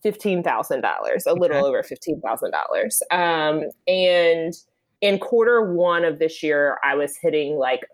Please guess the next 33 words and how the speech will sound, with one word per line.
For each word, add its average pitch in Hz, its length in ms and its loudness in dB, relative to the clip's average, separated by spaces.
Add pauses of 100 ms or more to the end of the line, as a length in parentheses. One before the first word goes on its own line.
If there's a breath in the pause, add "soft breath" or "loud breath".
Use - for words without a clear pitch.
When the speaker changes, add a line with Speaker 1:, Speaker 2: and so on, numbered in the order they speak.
(140)
Speaker 1:
five 131 420 2
and 135 180 -2
six - 340 -8
K 135 260 0
months. 135 400 -2
Like, 147 120 -4
that's 127 220 -2
what 139 80 0
I 123 80 2
was 127 160 -4 (160)
averaging. 214 580 0 (500 soft breath)
Um, 156 600 0 (100)
in 175 160 2 (100)
April, 226 680 2 (920)
or, 160 320 4
like, 147 260 -2 (100)
March 208 720 -2 (100)
and 175 400 2
May 147 680 0
is 156 120 -4
when 156 120 0
I 147 60 2
really 147 400 0
started 139 400 -2
to, 151 100 -4
like, 135 240 -2
dive 131 420 0
into 131 300 -4
the 147 80 -2
mindset 151 480 -2
work. 226 300 0 (500 soft breath)
And 165 220 2
then 160 380 0